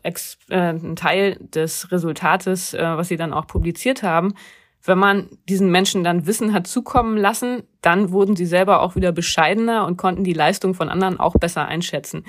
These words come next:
Das ist aber natürlich genau nicht das, was du jetzt gerade beschreibst, ne?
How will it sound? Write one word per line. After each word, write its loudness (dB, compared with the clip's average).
Das 2
ist 2
aber 2
natürlich 0
genau 4
nicht -2
das, 2
was -4
du -4
jetzt -2
gerade 0
beschreibst, 0
ne? -6